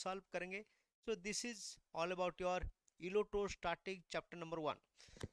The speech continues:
<coughs> Sorry, ये electrostatic chapter number one will play very, very important role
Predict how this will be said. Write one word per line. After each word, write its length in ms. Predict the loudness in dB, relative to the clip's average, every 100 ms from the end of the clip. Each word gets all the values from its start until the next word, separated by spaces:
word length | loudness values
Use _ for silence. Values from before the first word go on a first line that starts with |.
| _ _ _ _ _ _ _ _ _ _ _ _ _ _ -6
<coughs> 200 | -6 -2
Sorry, 180 | -4 -4 -8 -14 _ -20 -8 -8 2
ये 160 | 8 8
electrostatic 520 | 8 6 4 0 2 0
chapter 240 | 2 -4
number 180 | -2 -2 2
one 180 | 0 -2 -16 _ -10 -2
will 100 | -2 6 10
play 120 | 10 8 _ _ _ _ 0 4
very, 240 | 6 4 6
very 240 | 4 4 0 -4
important 560 | -2 -2 0 -2 -2
role 160 | -2